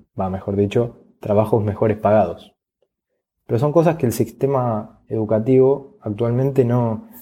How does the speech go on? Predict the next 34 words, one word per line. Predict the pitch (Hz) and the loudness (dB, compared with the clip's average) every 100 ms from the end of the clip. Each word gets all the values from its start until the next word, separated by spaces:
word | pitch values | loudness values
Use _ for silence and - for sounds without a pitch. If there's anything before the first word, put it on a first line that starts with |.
| _ | _
no | |
está | 120 147 | 0 0
trabajando | 123 104 104 120 113 | 2 -2 0 0 0
particularmente. | 101 98 107 104 107 113 110 98 92 92 _ _ _ _ _ _ _ _ _ _ _ | 0 -2 -4 -2 0 0 0 -4 -6 -14 _ _ _ _ _ _ _ _ _ _ _
Y | 147 | 2
bien, | 117 95 - _ | 2 0 -10 _
como | - 120 | -4 -2
se | 113 | 0
suele | 147 175 160 - | 0 2 2 0
leer | 123 110 117 131 131 - - | -2 0 2 0 -2 -14 -20
o | 131 104 98 95 | -4 0 0 -2
escuchar | - 104 110 107 | -2 0 2 2
desde | 104 | 0
hace | 104 107 | -2 -4
un | 101 | 0
tiempo, | 127 98 110 123 - _ _ _ _ _ - | 0 0 -4 -8 -14 _ _ _ _ _ -4
en | |
los | 120 117 | -4 2
próximos | 156 160 139 131 | 0 2 -2 0
años | 156 156 | 0 0
van | 135 131 | 0 -2
a | |
surgir | 120 113 - 139 - - _ _ | -2 -6 2 0 0 -12 _ _
nuevos | 117 139 110 | -2 0 0
trabajos, | - 110 107 - 120 - _ _ _ _ _ _ _ _ _ _ _ | 0 0 0 -2 -8 -8 _ _ _ _ _ _ _ _ _ _ _
pero | 151 156 147 - _ _ | 2 2 0 -6 _ _
aún | 117 117 139 139 | -2 0 0 -2
no | 123 | -2
se | 113 | -2
sabe | 165 120 101 | 2 2 2
cuáles | 107 104 101 | 0 -2 -2
van | 98 | -6
a | |
ser. | 98 95 | -8 -16